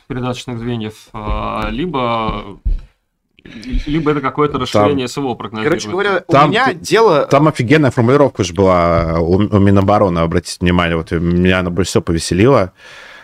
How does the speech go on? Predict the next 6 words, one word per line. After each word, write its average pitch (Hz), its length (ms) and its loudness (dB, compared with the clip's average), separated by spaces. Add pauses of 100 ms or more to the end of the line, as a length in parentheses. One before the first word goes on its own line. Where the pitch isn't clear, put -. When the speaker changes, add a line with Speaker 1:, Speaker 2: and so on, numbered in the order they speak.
Speaker 2:
Вот, 85 640 4
э, 78 680 4
щас - 320 0
я 80 60 2
найду. 82 360 4
Вот - 160 -2